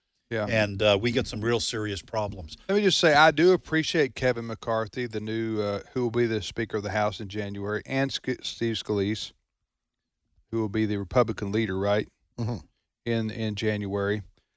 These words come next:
Speaker 1: I do, I do appreciate them bringing this up as an issue, but, uh, I, I don't think they would hold up under the pressure of, uh, either you pass,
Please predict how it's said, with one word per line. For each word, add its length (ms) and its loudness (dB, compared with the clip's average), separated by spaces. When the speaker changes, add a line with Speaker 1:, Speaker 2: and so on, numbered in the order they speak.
Speaker 1:
I 100 8
do, 280 12
I 120 12
do 100 10
appreciate 440 4
them 200 2
bringing 440 4
this 240 4
up 220 8
as 320 10
an 140 2
issue, 680 2
but, 480 8
uh, 640 0
I, 300 2
I 40 4
don't 360 6
think 240 0
they 160 10
would 140 4
hold 260 6
up 180 4
under 180 0
the 120 -6
pressure 640 2
of, 520 0
uh, 240 -2
either 220 -4
you 180 -4
pass, 560 6